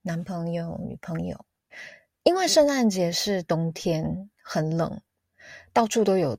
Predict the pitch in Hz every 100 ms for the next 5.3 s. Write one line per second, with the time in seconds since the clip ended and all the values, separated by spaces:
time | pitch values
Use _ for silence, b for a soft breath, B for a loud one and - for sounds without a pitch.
0 | - 185 185 196 - - - 196 - -
1 | _ _ - - 196 - 185 185 180 147
2 | 170 - - - - - 214 202 196 180
3 | 180 311 294 220 185 175 202 190 190 196
4 | 180 170 - 185 175 160 190 214 190 160
5 | 160 170 -